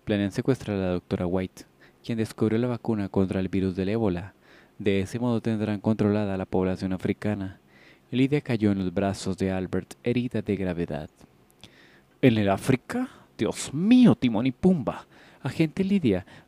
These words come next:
reaccione". Habían disparado desde un helicóptero. Y a él también lo hirieron. "Ay, Dios mío".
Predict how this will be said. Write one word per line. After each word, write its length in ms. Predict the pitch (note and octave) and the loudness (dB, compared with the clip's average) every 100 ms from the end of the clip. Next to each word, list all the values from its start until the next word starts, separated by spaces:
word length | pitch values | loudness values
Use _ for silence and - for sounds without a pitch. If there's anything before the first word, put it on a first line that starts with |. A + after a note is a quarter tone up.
| - | -4
reaccione". 720 | C3 A2+ - F3 G3 G2+ F#2 - - _ | -4 -4 2 4 4 2 -4 -12 -20 _
Habían 200 | G2+ G2 | -4 -2
disparado 440 | G2 - G#2 G#2 F#2 | -2 -4 -2 0 0
desde 260 | F#2 F#2 | 0 -2
un 60 | F#2 | -4
helicóptero. 520 | F2 - F2 - F2 _ _ - - - - - - - - - - _ _ | -4 -6 -8 -6 -8 _ _ -2 -2 -4 -12 -10 -6 -6 -8 -20 -20 _ _
Y 100 | G#3 | 0
a 80 | B2 | 0
él 80 | F#2+ | 0
también 320 | E2+ D#2+ F2+ | -4 -4 -2
lo 60 | |
hirieron. 300 | F#2 - E2+ - - - _ _ | -2 -2 -6 -8 -10 -10 _ _
"Ay, 140 | F#3+ G#3+ | 4 4
Dios 480 | - - - G3+ - _ _ _ _ | 0 -10 -8 -8 -8 _ _ _ _
mío". 300 | G#3 G3+ G3 | -8 -8 -8